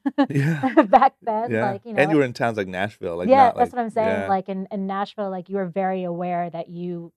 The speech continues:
Speaker 1: stuck out, you know, and people weren't afraid to let you know that you were different.
Speaker 2: Really?
Speaker 1: Oh, yeah, for sure. Like, I got messed with a lot growing up.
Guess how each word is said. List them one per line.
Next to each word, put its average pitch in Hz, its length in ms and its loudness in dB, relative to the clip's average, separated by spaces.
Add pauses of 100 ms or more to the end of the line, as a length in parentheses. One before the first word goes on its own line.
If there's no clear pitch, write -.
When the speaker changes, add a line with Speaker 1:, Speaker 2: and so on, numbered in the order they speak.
Speaker 1:
stuck - 420 -16
out, 117 320 -20
you 190 140 -14
know, 175 220 -10
and 160 200 -14 (140)
people 170 440 -10 (360)
weren't 185 280 -8
afraid 170 360 -20
to 180 80 -20
let - 180 -20
you 175 80 -18
know 165 300 -16
that 160 160 -20
you 180 100 -20
were 98 80 -20
different. 151 460 -20
Speaker 2:
Really? 107 320 -6 (300)
Speaker 1:
Oh, 254 120 4
yeah, 202 180 -2
for 165 140 -20
sure. 170 260 -16
Like, 170 180 -20
I 170 100 -16
got 170 280 -12 (100)
messed 170 300 -14
with 175 140 -20
a 170 40 -20
lot 165 280 -18
growing 170 240 -20
up. 165 180 -20